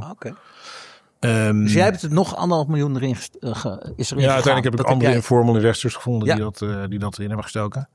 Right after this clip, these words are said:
Speaker 2: Ehm, zeven jaar van mijn leven aangegeven, want het, het leek echt,
Speaker 1: Ervaring
Speaker 2: eh,
Speaker 1: bedoel
Speaker 2: wat,
Speaker 1: je?
Speaker 2: eh, ja,
Speaker 1: Ja.
Speaker 2: ja. En toen ook allerlei andere dingen opgezet, zoals, eh, smart metering. Ik dacht, volgens mij gaat dat mannetje aan de voordeur verdwijnen.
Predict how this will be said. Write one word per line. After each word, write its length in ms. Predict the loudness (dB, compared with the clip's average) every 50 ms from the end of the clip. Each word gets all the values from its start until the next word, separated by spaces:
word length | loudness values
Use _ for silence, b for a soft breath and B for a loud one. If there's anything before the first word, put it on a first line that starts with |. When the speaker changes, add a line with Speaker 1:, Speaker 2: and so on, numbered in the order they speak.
| B B B B B B B B B B -20 B _
Speaker 2:
Ehm, 460 | -8 -4 -4 -2 -2 -2 -2 -2 -4 -6 _
zeven 380 | -4 0 2 2 2 2 2 2
jaar 200 | 2 2 2 0
van 120 | 0 2
mijn 120 | 2 4 4
leven 180 | 2 2 0
aangegeven, 640 | -2 -2 -4 -4 -2 -2 -2 -2 -2 -4 -6 -6 -8 _ -14 -6
want 200 | -2 -2 -2 -2
het, 140 | -2 -4 -4
het 160 | -4 0 2
leek 260 | 2 2 2 0 0
echt, 160 | -2 -2 0
Speaker 1:
Ervaring 420 | 0 0 0 2 2 2 0 0 -2
Speaker 2:
eh, 60 | -2
Speaker 1:
bedoel 140 | -2 -2 -2 -4
Speaker 2:
wat, 100 | -4 -6
Speaker 1:
je? 60 | -12 -14 -16 -16 -16 -16 -16 -18 -14
Speaker 2:
eh, 60 | -2 0
ja, 200 | 0 0 0 -4
Speaker 1:
Ja. 160 | -8 -10 -10 -8
Speaker 2:
ja. 260 | -8 -8 -8 -8 -10 B B B B B B B B B B -4
En 140 | -4 0
toen 120 | 2 4 2
ook 100 | 2 2
allerlei 280 | 0 0 2 0 2 2
andere 200 | 2 4 4 4
dingen 200 | 4 4 4 2
opgezet, 420 | 2 0 -2 0 2 2 2 2 0
zoals, 360 | -2 -2 -2 -2 -2 -4 -6
eh, 80 | -6 -6
smart 360 | -8 -6 -4 -2 -2 -2 2
metering. 480 | 2 2 2 4 4 4 4 4 2 0
Ik 60 | 0 -2
dacht, 200 | -4 -4 -4 -8
volgens 240 | -6 -6 -4 0
mij 380 | 2 2 2 2 2 0 -2 -6 _ _ _ _ _ _ _
gaat 200 | -6 -4 -2 0
dat 100 | 0 2
mannetje 300 | 2 2 2 2 2 2
aan 80 | 2
de 60 | 2 2
voordeur 320 | 4 4 4 4 4 2
verdwijnen. 500 | 2 2 2 2 2 2 0 0 -2